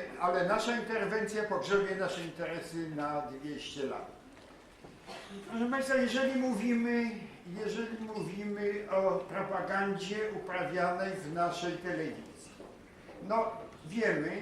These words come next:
pierwszym wodzem telewizji był współpracownik, y, Bezpieki, mianowany przy okrąg-, po okrągłym stole.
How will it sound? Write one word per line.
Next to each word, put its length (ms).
pierwszym 560
wodzem 360
telewizji 1000
był 440
współpracownik, 1000
y, 360
Bezpieki, 680
mianowany 600
przy 140
okrąg-, 400
po 140
okrągłym 500
stole. 520